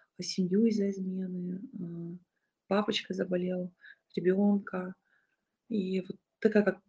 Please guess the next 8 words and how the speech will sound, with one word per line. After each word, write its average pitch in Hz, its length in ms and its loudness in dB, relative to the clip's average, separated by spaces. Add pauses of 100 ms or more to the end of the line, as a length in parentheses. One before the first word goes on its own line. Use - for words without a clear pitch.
побитая 202 380 6
собака, 196 520 -2
я 180 140 -2
оказалась 180 520 -4
на 180 80 -4
балконе 180 420 -4
у - 20 -8
сестры. 202 580 -2